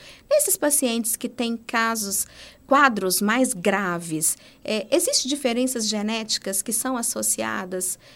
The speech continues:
né, que a gente poderia observar nos pacientes com os quadros mais graves, diferenças genéticas do genoma viral, né, presentes no genoma viral.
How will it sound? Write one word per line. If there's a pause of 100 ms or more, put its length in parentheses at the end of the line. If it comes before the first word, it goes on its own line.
(120)
né,
que
a
gente
poderia
observar (380)
nos
pacientes
com
os
quadros
mais
graves,
diferenças
genéticas
do
genoma
viral,
né,
presentes
no
genoma
viral.